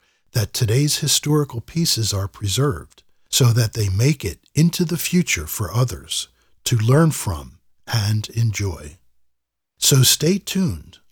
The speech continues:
Lord willing, I will provide many monthly programmings throughout the upcoming year on collecting our biblical heritage. If you're listening to this podcast from visiting the webpage,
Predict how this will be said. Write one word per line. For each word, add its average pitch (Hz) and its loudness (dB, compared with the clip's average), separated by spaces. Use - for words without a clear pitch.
Lord 110 0
willing, 127 2
I 131 4
will 120 2
provide 117 0
many 160 2
monthly 156 0
programmings 110 0
throughout 104 -4
the 113 0
upcoming 147 0
year 120 0
on 110 2
collecting 104 -4
our - -14
biblical 117 -2
heritage. - -8
If 135 2
you're 117 2
listening 135 2
to - -2
this 98 -2
podcast 107 -4
from 107 0
visiting 123 2
the 92 -2
webpage, 107 -4